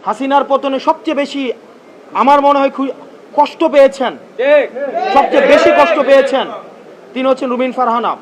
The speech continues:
Speaker 1: যারা আওয়ামী লীগ থেকে বেশি আওয়ামী লীগ, বিএনপির আওয়ামী লীগ বিষয়ক সম্পাদক যারা রয়েছেন, তাদের মধ্যে অন্যতম রুমিন ফারহানা, বি-, আওয়ামী লীগের সুবিধাভোগী, আওয়ামী লীগের ফ্ল্যাটভোগী। আমরা আজকে যে ন্যাক্কারজনক যে ঘটনাটির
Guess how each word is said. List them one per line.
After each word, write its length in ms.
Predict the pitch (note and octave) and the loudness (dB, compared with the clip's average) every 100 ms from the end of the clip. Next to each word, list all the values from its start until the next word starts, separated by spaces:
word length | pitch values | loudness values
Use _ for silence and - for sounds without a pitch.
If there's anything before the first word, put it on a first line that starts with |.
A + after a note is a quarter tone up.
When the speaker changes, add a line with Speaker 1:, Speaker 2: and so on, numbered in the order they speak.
| - - - - | -14 -20 -12 -2
Speaker 1:
যারা 160 | G#3 | 2
আওয়ামী 320 | A3+ B3+ C4 | 4 4 2
লীগ 160 | C4 C#4+ - | -2 -4 -4
থেকে 200 | C4+ C4+ | -2 2
বেশি 240 | B3+ B3+ | 2 2
আওয়ামী 320 | B3 B3+ B3+ | 2 2 0
লীগ, 180 | B3+ A#3+ - - - - - D#3+ F#3 E3 - | -2 -4 -8 -20 -20 -20 -20 -18 -18 -20 -8
বিএনপির 340 | G3 A#3+ A#3 B3 | -2 0 0 0
আওয়ামী 320 | A#3 B3 B3+ | 2 0 -4
লীগ 160 | B3+ | -8
বিষয়ক 400 | G3+ A#3 C4 B3+ | -10 -8 -4 -4
সম্পাদক 480 | B3+ A#3+ A#3+ B3+ B3+ | -4 -8 -4 -2 -2
যারা 180 | A3+ A#3+ | -2 -2
রয়েছেন, 480 | A#3+ B3 B3 B3+ D#3+ - | 2 2 2 -6 -6 -10
তাদের 200 | G3 A3+ | -8 -6
মধ্যে 220 | A#3 G#3+ | -6 -6
অন্যতম 340 | A#3+ A#3+ A3+ A3+ | -6 -6 -6 -6
রুমিন 240 | A3+ B3 | -6 -6
ফারহানা, 440 | A3+ A#3+ A3+ A#3 F#3 | -4 -2 -2 -2 -4
বি-, 120 | F#3+ - _ - | -8 -16 _ -6
আওয়ামী 260 | G3+ A#3 | -4 -4
লীগের 240 | A#3+ A#3+ A3+ | -2 -2 -2
সুবিধাভোগী, 720 | B3 B3 C4 B3 C4 A3+ D#3 - - - | -6 -2 0 0 -4 -6 -10 -14 -18 -4
আওয়ামী 320 | F#3 A#3 A#3 | -2 -2 -4
লীগের 260 | A#3 A#3+ A3 | -4 -4 -4
ফ্ল্যাটভোগী। 760 | - C4 C4+ G#3 C4 B3 E3 - - - | -2 0 0 -2 -4 -4 -6 -10 -20 -12
আমরা 240 | - A3 A#3+ | -4 2 2
আজকে 260 | A#3+ B3+ | 2 -4
যে 120 | A#3 A#3+ | -6 -4
ন্যাক্কারজনক 760 | A#3 A#3 C4 A#3+ A3+ B3+ B3 | -6 0 0 0 -2 -2 -2
যে 140 | A3 A#3 | 0 -2
ঘটনাটির 720 | - G#3+ A#3+ B3 A#3+ B3+ B3 | 0 -2 0 -2 -2 -4 -4